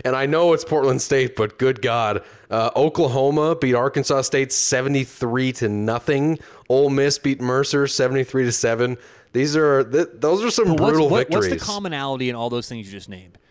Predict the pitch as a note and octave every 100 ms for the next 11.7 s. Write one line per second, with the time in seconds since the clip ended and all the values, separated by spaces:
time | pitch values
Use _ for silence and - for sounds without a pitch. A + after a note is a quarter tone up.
0 | _ - - D3+ E3 F#3 G3+ G3+ - -
1 | _ _ D3 D3 C3+ F3+ G3 G#3+ A3 -
2 | - E3 E3 - C#3 E3 F3+ - E3 E3+
3 | D3+ C#3+ B2 A#2 B2 B2 - _ _ C3+
4 | D#3 - D#3+ F#3+ G3 F3+ F3 E3 F3 F3
5 | D3 B2 C#3 B2 A2 C3 D3 D3 D3 C#3+
6 | C#3+ C#3+ - _ _ - - B2+ - B2+
7 | A#2+ A2+ A2+ B2+ A2 G2+ F#2+ F#2+ A2+ G#2
8 | G2 F2+ F2 _ A#2 D#3 C3 G#2+ F#2 F2
9 | _ C3+ B2 A#2 D#3+ D#3 D#3 D3+ C#3+ B2+
10 | C3 B2 C#3 C3 E3 D3+ - C3+ B2 B2+
11 | B2+ A#2+ D3 A#2+ E2+ D3+ E3+